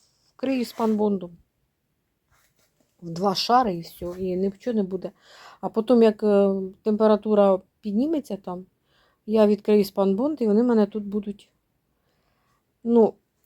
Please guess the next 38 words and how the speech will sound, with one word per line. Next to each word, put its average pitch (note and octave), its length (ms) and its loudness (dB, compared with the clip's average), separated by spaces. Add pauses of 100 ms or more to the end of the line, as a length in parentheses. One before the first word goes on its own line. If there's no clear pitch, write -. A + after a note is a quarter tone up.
(140)
е, F3+ 360 -2
я G3 360 4
більше B3+ 340 0
не C4+ 120 0
хочу, G3+ 520 -4
е, E3 560 -6
ну, F3 220 0
що A3+ 180 2
ми A3+ 200 4
зробили G3+ 400 4
парник, A3+ 460 -4
тому G#3+ 220 -2
що F3+ 680 -2
я F#3+ 140 -2
теж G3 160 -8
живцюю G#3+ 800 -4
і, F3+ 360 -10 (540)
м, F3 800 -8
не G3 120 0
хочу A#3 360 -6
я F#3+ 160 0
більше F#3 300 -8
з-, E3+ 120 -14
їх F#3 240 -16
внести F#3+ 360 -6
в E3+ 40 -10
будинок. E3+ 500 -10
От E3+ 100 -20
слова A3 300 -4
зовсім. E3+ 520 -10 (160)
От F#3 140 -18
слова B3+ 340 -4
зовсім. F#3+ 560 -10 (840)
Тому C4+ 280 8
я, D4+ 180 6
наприклад, B3+ 600 0
всіда A#3 500 0
говорю: A3 800 4